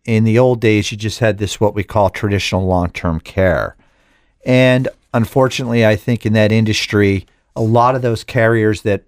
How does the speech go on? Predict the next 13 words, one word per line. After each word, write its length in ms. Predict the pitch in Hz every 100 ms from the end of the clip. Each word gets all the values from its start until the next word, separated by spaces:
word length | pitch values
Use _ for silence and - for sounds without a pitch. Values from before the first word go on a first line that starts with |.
| _ _
offered 440 | 104 110 - 107 107
long-term 500 | 104 101 - 101 98
care 480 | - 101 101 101 - -
didn't 260 | 113 104
price 360 | - - 107 -
them 140 | 101 95
properly, 680 | - 101 98 98 95 95 87
didn't 280 | - 117 107
see 400 | 98 - 104 104
the 360 | 92 95 92 87 _ _ _ _
longevity, 1000 | 117 110 107 113 113 110 110 110 110 95 _ _ _ _ -
you 220 | - 113
know, 260 | 101 95